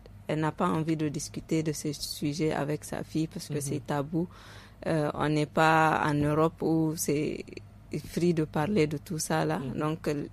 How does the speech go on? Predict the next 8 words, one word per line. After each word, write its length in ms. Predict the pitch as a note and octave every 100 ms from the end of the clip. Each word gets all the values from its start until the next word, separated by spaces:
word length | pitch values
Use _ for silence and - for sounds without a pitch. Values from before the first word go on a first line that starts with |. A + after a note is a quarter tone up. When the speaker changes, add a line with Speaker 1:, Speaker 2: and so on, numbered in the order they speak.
| -
Speaker 1:
les 180 | D3+ D3+
gens 260 | E3+ E3+ D#3+
ont 80 | E3+
tendance 480 | D#3+ D3+ D#3 E3
à 400 | - D#3+ D#3 - -
ne 160 | - D3
pas 200 | - D#3
parler, 600 | D#3 D3 C#3+ D3+ D#3 D#3